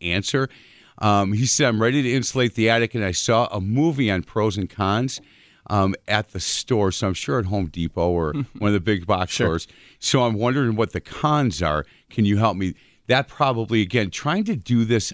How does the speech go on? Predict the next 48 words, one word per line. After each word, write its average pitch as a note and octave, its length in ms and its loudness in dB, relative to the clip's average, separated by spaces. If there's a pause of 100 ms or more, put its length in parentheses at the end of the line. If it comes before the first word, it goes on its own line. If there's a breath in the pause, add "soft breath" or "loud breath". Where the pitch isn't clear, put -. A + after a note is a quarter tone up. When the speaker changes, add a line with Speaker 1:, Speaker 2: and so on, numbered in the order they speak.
(100)
Speaker 1:
on G2+ 200 0
your F#2+ 200 0
own. E2+ 260 0 (640 soft breath)
If, C#3+ 200 0 (100)
if B2+ 200 -2
you're, B2+ 200 0
if B2+ 240 -2
you're A#2+ 120 2
handy D#3+ 460 0
and B2+ 120 2
you B2+ 120 2
know D#3 340 4
this, A#2 380 -2 (240 soft breath)
you C#3+ 160 2
can D#3+ 160 0
probably C#3+ 580 0
do A2+ 220 2
a - 20 2
little C3+ 360 0
of E3 140 0
it. F3 160 -2 (280 soft breath)
But C3 200 -2
I, - 120 -2 (480 soft breath)
don't F#3+ 260 0
you A3+ 60 -4
think F3 260 -2
guys, C#3 300 2 (360)
and B2 140 0
don't D#3 220 2
use G#2 240 -2
me G#2 160 2
as D2 120 -2
example, D2+ 460 -6
Randy, G#2 240 2
but C3 180 0
guys C3+ 400 0
<laughs> - 0 -
like D3 300 0
me, A#2 240 2 (380 loud breath)
if - 180 0
I C#3+ 140 4
tried D#3+ 300 -2
to C3+ 80 0
do A#2 220 0
that A2+ 180 2
on G#2+ 140 2
my F#2 180 0
own, G2 340 2